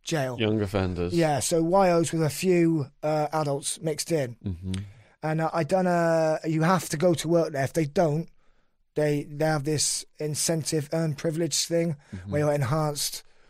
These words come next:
Speaker 1: standard, basic. If you don't go to work, you're basic. You lose your telly,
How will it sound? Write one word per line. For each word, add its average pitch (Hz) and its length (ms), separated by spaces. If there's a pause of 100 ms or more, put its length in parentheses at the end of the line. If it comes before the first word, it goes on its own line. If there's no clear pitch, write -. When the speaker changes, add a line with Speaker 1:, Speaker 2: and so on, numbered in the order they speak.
(460)
Speaker 1:
standard, 147 560 (240)
basic. 143 580
If 143 120
you 196 60
don't 196 160
go 143 100
to 139 60
work, 131 340
you're 151 80
basic. 143 380
You 151 60
lose 160 140
your 143 80
telly, 135 400